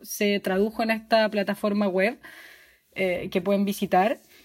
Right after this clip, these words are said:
Eh, con lo cual también amplió, porque los chilenos que no estaban en Chile en ese momento, ni, o incluso en Santiago, pudieron participar y sentirse parte de este lugar que estaba siendo habitado permanentemente.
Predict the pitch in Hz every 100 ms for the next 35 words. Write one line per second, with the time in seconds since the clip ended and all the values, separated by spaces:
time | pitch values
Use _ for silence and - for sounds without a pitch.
0 | _ _ _ _ 185 185 175 170 180 208
1 | 196 226 226 226 214 240 247 214 - 214
2 | 226 247 262 277 262 214 226 220 214 214
3 | - - 202 - 202 220 240 226 220 226
4 | 233 240 240 208 - 247 233 226 226 226
5 | 233 220 233 208 185 190 190 190 170 208
6 | 208 233 214 214 202 196 208 233 269 277
7 | - _ 196 190 214 233 247 240 214 214
8 | 202 - 208 240 269 220 202 214 247 208
9 | 214 247 269 240 220 233 - - 233 226
10 | 196 208 254 240 226 214 214 208 208 214
11 | 226 226 226 226 214 202 190 214 226 226
12 | 190 196 208 220 190 156 277